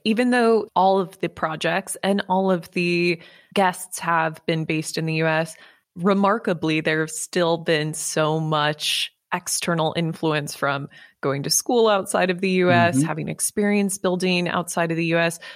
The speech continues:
Speaker 1: but it all centers around this geographical location. And I think that's
Speaker 2: Mm-hmm.
Speaker 1: been really powerful for the message of the show. So we see the process of the podcast once the recording is done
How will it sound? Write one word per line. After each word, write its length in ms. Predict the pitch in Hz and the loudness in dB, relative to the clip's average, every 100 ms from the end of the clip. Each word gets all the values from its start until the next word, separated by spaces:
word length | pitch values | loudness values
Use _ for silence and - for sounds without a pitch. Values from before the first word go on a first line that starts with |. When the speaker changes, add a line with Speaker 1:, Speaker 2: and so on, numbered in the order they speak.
| - | -4
Speaker 1:
but 120 | 175 | 0
it 180 | 160 - - | 0 0 -4
all 220 | 170 170 | -2 -2
centers 480 | 170 165 160 156 160 | 0 -2 -2 -2 0
around 240 | 160 156 | 0 0
this 160 | 156 - | -2 -2
geographical 680 | 156 151 - 160 - 165 | -2 -2 -2 -2 -6 -4
location. 640 | 151 151 - 170 - 165 175 | -2 -2 -4 -4 -2 -2 -2
And 180 | 180 165 | -4 -4
I 40 | |
think 180 | 165 170 | -2 0
that's 180 | 175 - | 0 -2
Speaker 2:
Mm-hmm. 60 | 165 156 | -2 -2
Speaker 1:
been 40 | |
really 300 | 151 151 143 | 0 0 -2
powerful 720 | - 147 - 151 - 87 185 - - - - - | -2 -2 -2 -2 0 0 0 -6 -20 -20 -20 -2
for 160 | 170 | -2
the 340 | 156 151 143 - _ _ _ - | 0 -2 -2 -8 _ _ _ -2
message 480 | 170 165 156 151 170 | -2 0 -2 -2 -2
of 160 | 160 | -2
the 100 | 165 | -2
show. 420 | 156 156 151 160 - _ _ _ _ _ _ _ _ _ - | 0 0 0 -2 -8 _ _ _ _ _ _ _ _ _ -2
So 400 | - 226 214 - _ _ _ _ _ | 2 2 2 -6 _ _ _ _ _
we 320 | 180 220 302 | 0 2 2
see 500 | 330 - 214 196 185 - - | 2 0 2 2 0 -2 -8
the 360 | 165 180 170 165 | -4 0 0 -2
process 640 | - 180 - 165 165 - - | -2 -4 0 0 0 -4 -4
of 200 | 170 165 | -4 -4
the 100 | 156 | -4
podcast 920 | - 156 - 156 156 156 - - - - | 0 -2 0 0 0 0 -4 -10 -10 -6
once 460 | 180 170 175 - | 0 0 0 -6
the 220 | - 175 | -2 -2
recording 640 | 165 170 - 170 160 160 156 | 0 -2 -2 -2 0 -2 -2
is 420 | 156 147 147 - | -2 -4 -4 -8
done 640 | 165 - 147 - 95 165 | -10 -4 -2 -2 -4 -6